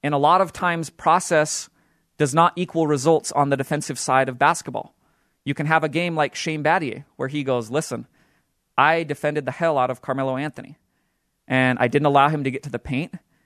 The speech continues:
And despite that, he still scored fifty points because sometimes the very best offense is just going to trump anything you do on defense.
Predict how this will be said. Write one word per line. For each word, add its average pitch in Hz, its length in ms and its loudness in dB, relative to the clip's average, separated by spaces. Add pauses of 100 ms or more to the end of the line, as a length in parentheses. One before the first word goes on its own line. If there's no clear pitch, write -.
(380)
And 160 260 0
despite 190 460 0
that, - 260 -2 (140)
he 196 140 -6
still 185 240 -4
scored 156 280 -4
fifty 156 280 -8
points - 380 -8
because 143 340 -6
sometimes 160 680 -4 (680)
the 151 80 2
very 160 240 4
best 160 240 2
offense 147 400 2
is 120 140 -4
just - 240 -4
going 151 160 -4
to 151 80 -10
trump - 380 -6 (320)
anything 160 340 -4
you 151 140 -4
do 143 120 -2
on 139 140 0
defense. - 460 -8